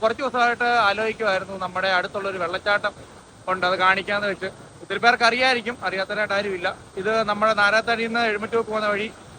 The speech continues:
താഴോട്ട് പണ്ടൊരു വലിയ പാറമടയൊക്കെ ഉണ്ടായിരുന്നു. ആ, മീൻമുട്ടി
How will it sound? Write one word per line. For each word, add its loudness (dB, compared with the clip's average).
താഴോട്ട് 4
പണ്ടൊരു 0
വലിയ -2
പാറമടയൊക്കെ 2
ഉണ്ടായിരുന്നു. -2
ആ, 0
മീൻമുട്ടി 0